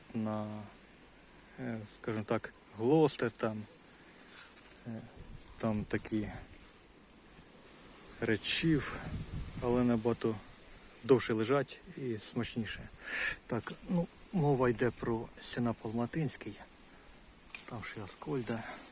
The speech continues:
от, висить. Щас. Цей рік трошки більше,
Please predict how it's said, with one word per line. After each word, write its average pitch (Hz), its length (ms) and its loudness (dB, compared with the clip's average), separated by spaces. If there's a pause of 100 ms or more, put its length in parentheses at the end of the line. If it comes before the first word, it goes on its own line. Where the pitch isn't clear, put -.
(140)
от, - 340 -12
висить. - 500 -4 (1600)
Щас. - 420 4 (1400)
Цей 123 180 2
рік 120 140 4
трошки 123 360 0
більше, 123 420 2